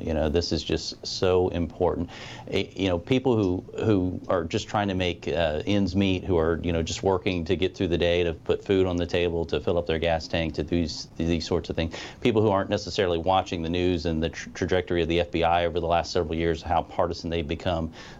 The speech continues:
they get this. They get that, you know, this doesn't pass the sniff test by any sort of means, that we're raiding the house, uh, of a former president. This is the kind of thing that shouldn't be happening in the United States.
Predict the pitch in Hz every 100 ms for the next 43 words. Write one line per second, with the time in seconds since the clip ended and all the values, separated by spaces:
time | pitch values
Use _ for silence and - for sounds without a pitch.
0 | - 113 127 82 98 101 - 80 85 65
1 | - - 110 87 104 104 92 85 90 95
2 | 82 104 113 90 87 98 82 - 82 -
3 | 90 87 - 78 - 85 80 92 90 -
4 | 92 82 80 80 78 69 - 85 82 -
5 | 82 80 92 90 90 87 - - - -
6 | 78 - 87 87 - - - 90 80 82
7 | 80 80 - 98 92 87 - 92 82 80
8 | 82 - - - - 104 - 104 95 -
9 | 90 82 87 82 76 90 80 85 82 78
10 | 78 76 78 80 78 78 - 78 71 -
11 | -